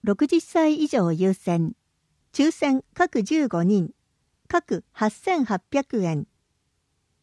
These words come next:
丸三、アクアビクス、全八回。火曜、十時から十時四十五分。木曜、十三時から十三時四十五分。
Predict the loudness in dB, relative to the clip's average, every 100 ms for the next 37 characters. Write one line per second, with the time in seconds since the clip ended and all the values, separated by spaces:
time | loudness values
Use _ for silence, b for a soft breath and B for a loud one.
0 | _ _ 0 2 0 -2 -2 -2 -6 _
1 | _ _ -4 -4 0 2 2 0 -8 -20
2 | -12 -12 _ _ -14 -2 0 0 -4 -8
3 | -6 -4 -4 -6 _ _ _ _ _ _
4 | _ -2 0 2 0 0 -6 _ _ -2
5 | 2 2 0 0 0 0 0 2 2 2
6 | 2 -2 0 -2 -2 -4 -4 _ _ _
7 | _ _ -2 -2 0 0 2 0 -4 -10
8 | _ -4 -2 2 0 0 -2 -2 0 0
9 | -2 0 0 2 2 2 2 -2 -2 -4
10 | -4 -6 -6